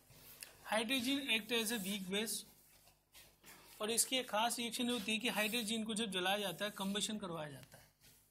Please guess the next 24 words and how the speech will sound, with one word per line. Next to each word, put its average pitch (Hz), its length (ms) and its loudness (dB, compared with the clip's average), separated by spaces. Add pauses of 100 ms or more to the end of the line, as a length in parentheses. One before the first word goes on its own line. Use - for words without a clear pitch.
(500)
तो 208 120 -6
combustion 233 500 0
में 254 200 2
nitrogen 208 500 0
gas 214 220 0
बनाता 214 400 -2
है 208 200 0
plus 214 200 -4
water 151 260 -4
बनाता 139 380 -16
है। 147 60 -20 (1300)
This 254 280 2
reaction 247 520 2
is 247 200 2
highly 226 420 2 (140)
exothermic 208 680 -2 (500)
and 220 220 0 (180)
this 247 280 4 (840)
fuel 254 320 0
is 233 200 2
used 220 320 -2
as 202 300 0 (500)
rocket 202 400 -2
fuel। 135 260 -8